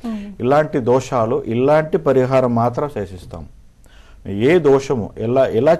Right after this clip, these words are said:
Speaker 2: చేయాలి వీళ్ళకు, దానికి ఏమి, ఆ, వేర్లు వేయాలి, వనమూలికల వేర్లు వేయాలి, వాళ్ళకు ఏ విధంగా చక్రం యంత్రం ఇవ్వాలి, ఏ విధంగా తావిత్తులు వేసుకోవాలి, ఏ విధంగా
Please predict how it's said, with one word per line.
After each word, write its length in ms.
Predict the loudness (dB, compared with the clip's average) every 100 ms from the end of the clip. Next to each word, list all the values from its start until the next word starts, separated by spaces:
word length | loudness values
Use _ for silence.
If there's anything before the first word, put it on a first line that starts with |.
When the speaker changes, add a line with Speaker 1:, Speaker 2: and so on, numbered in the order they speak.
| 2
Speaker 2:
చేయాలి 400 | 0 2 2 0
వీళ్ళకు, 440 | -4 -6 -8 -10 -10 -14 -18 -8
దానికి 540 | -4 -4 -4 -6 -4 -2
ఏమి, 420 | 2 2 0 -8 -14 -20 -20 -14 -4
ఆ, 220 | 0 0
వేర్లు 500 | 2 2 2 4 4
వేయాలి, 580 | 4 2 -2 -6 -10 -14 -20 -20 -12 -4
వనమూలికల 640 | -2 -2 -2 -4 -2 -2
వేర్లు 520 | 2 2 2 2 -2 -4 -20 -12
వేయాలి, 520 | -4 -4 -4 -6 -10 -14 -10
వాళ్ళకు 460 | -4 -2 -2 -2 0
ఏ 280 | 2 2 4
విధంగా 340 | 2 2 0
చక్రం 580 | -2 -6 -4 2 2 0 -12 -20 -20 -20 -12 -6
యంత్రం 440 | -6 -4 -4 -2
ఇవ్వాలి, 480 | 0 -2 -4 -6 -12 -20 -20 -8
ఏ 120 | -2
విధంగా 320 | 0 0 -2 -4
తావిత్తులు 500 | -4 -4 -4 -4 -6
వేసుకోవాలి, 640 | -6 -10 -10 -8 -10 -10
ఏ 200 | -6 -2
విధంగా 480 | 0 0 -2 -2 -2